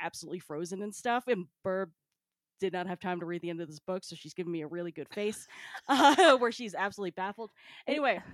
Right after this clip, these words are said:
and, you know, the, the, the whole thing was just, like, very eerie, um, as you can probably imagine. And, uh, yeah, and then I, it kinda dawned upon me, I just wrote, read a whole book about zombies. Why didn't it occur to me that this was a horror <laughs> book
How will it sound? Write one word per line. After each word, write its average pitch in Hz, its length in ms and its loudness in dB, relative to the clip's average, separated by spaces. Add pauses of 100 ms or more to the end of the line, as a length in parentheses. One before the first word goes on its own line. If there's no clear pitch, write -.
(180)
and, 269 220 6 (120)
you 285 140 0
know, 208 360 4
the, 254 240 4
the, 269 120 2
the 302 100 0
whole 392 160 6
thing 381 200 0
was 349 100 -2
just, 277 160 -8
like, 202 160 -2 (100)
very 330 400 2
eerie, 180 460 -4 (920)
um, 185 580 2
as 208 180 -2
you 226 60 -8
can 220 120 -10
probably 233 360 0
imagine. 196 500 -10 (400)
And, 233 480 -6 (140)
uh, 214 540 -4 (1120)
yeah, 294 440 4
and 233 100 2
then 269 100 4
I, 277 140 8
it 254 160 0
kinda 302 220 2
dawned 240 220 4
upon 220 180 0
me, 196 80 0
I 220 100 0
just 277 140 -6
wrote, 277 240 0 (160)
read 226 220 -2
a 220 40 0
whole 214 160 0
book 202 180 0
about 180 220 -2
zombies. 175 400 -4
Why 160 160 -4
didn't 180 200 -6
it 175 120 -8
occur 175 200 -8
to 175 60 -8
me 165 120 -8
that 165 160 -10
this 165 120 -10
was 151 120 -16
a 160 80 -8
horror 170 200 -6
<laughs> - 0 -
book 254 220 6